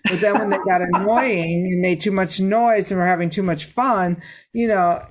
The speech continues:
Enlil brought in the floods and, you know, got rid of everyone. So this month we call in a wind every month in our, in the, we have a ten month apprenticeship program and,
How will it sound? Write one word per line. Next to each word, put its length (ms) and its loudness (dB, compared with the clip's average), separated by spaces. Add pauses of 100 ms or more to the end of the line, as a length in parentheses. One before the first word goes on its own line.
(140)
Enlil 320 2
brought 320 2
in 140 0
the 80 2
floods 600 0
and, 380 0
you 80 0
know, 240 2
got 220 0
rid 160 2
of 160 0
everyone. 680 -2 (320)
So 520 2 (240)
this 400 2
month 260 0
we 120 2
call 340 2
in 140 2
a 60 2
wind 300 2
every 220 2
month 340 0
in 160 -2
our, 220 2
in 160 0
the, 280 0
we 180 2
have 140 2
a 120 4
ten 260 -2
month 160 0
apprenticeship 600 -2
program 420 0
and, 160 0